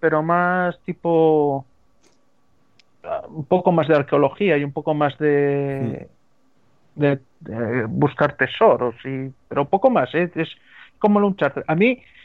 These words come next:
Speaker 1: yo no pensaba que iban a ser tan buenos, ¿eh? Porque el primero, jugué el primero y dije, "Buah". El primero me pareció normalito, tío, pero el
Speaker 2: Mm.
Speaker 1: segundo...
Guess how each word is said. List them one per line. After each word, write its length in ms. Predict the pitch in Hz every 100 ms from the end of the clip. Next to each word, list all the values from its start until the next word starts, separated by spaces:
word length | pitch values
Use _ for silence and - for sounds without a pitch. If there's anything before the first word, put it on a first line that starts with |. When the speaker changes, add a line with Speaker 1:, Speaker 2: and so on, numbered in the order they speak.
| -
Speaker 1:
yo 80 | 170
no 100 | 196
pensaba 240 | 240 226
que 80 | 214
iban 120 | 208 208
a 60 |
ser 160 | 196 196
tan 180 | 190 180
buenos, 300 | 143 110 127
¿eh? 120 | 160 _ _ -
Porque 200 | 156 143
el 80 | 156
primero, 520 | 156 175 214 233 214
jugué 220 | - 160
el 60 | 190
primero 380 | 220 220 226 208
y 40 |
dije, 420 | 165 - 160 156
"Buah". 300 | 160 226 139 - _ - - - - - - _ _ _
El 60 | -
primero 220 | 175 196
me 80 | 196
pareció 280 | 175 165 190
normalito, 520 | 196 185 151 127 131
tío, 200 | - 135
pero 180 | - 127
el 100 | 127
Speaker 2:
Mm. 140 | 269
Speaker 1:
segundo... 580 | 262 143 185 226 262 320